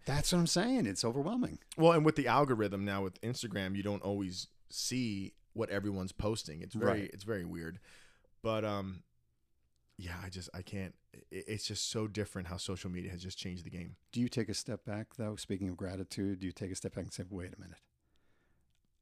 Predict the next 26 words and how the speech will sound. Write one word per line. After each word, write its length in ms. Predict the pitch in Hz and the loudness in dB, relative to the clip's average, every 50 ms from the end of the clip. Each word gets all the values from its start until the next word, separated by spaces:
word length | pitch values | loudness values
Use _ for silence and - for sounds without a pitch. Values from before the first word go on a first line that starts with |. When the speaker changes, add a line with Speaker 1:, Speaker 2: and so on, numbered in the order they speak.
| _ _ _ - - | _ _ _ -16 -12
Speaker 1:
I'm 300 | 107 107 113 127 127 113 - _ - - _ | -10 -8 -6 -6 -6 -6 -8 _ -20 -20 _
kind 260 | - - 107 104 110 113 | -16 -12 -8 -6 -4 -4
of 120 | 107 95 | -4 -2
a, 240 | 98 98 98 98 - - - - - _ _ _ _ _ - | -2 -2 -2 -2 -4 -8 -12 -18 -20 _ _ _ _ _ -10
a 60 | - - _ _ _ _ - | -10 -10 _ _ _ _ -12
pretty 220 | - - 104 95 - | -8 -8 -8 -8 -8
cool 300 | - - 120 101 95 101 | -6 -4 -2 -2 0 0
individual 640 | 95 82 85 85 110 117 123 123 107 98 101 90 73 - | -2 -2 0 2 2 2 4 2 2 2 2 0 -2 -2
<laughs> 60 | - | 0
right 240 | 139 131 101 92 87 | 0 2 2 0 -2
here, 340 | - 107 104 101 101 104 107 | -2 0 0 0 2 0 0
and, 180 | 104 92 90 90 | 0 -2 -2 -4
and 180 | 90 90 92 - | -4 -6 -6 -4
thank 280 | - 110 113 107 95 - | -2 0 0 0 0 0
God 300 | 98 104 107 107 101 - | -2 -2 -2 -4 -4 -6
for 280 | - - 117 110 113 113 | -4 -2 0 2 2 2
that, 340 | 110 113 113 110 110 113 101 | 2 2 0 2 0 -2 -2
and 140 | 92 95 87 | -4 -8 -6
B 120 | 107 107 | -4 -4
J 160 | 110 107 110 98 | -2 -2 -2 -2
J 160 | 98 104 95 | -2 -4 -6
gave 360 | 87 - 110 107 110 113 104 | -6 -4 -4 -2 -2 -2 -2
this 180 | 107 113 110 - | -2 -4 -4 -4
to 120 | - - 110 | -6 -4 -2
me," 400 | 107 110 113 113 113 110 107 101 | 0 0 0 0 0 0 -2 -2
and 220 | 90 90 90 92 | -4 -4 -6 -8